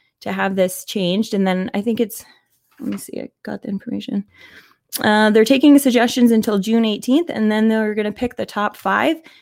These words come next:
and put it out on social media to get it renamed.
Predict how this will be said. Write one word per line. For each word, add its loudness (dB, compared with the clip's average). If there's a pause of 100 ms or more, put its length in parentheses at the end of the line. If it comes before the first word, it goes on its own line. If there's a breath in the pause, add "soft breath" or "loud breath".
(120 soft breath)
and -4
put -4
it 2
out 4
on -2
social -6
media 0
to -14
get -2
it -2
renamed. -2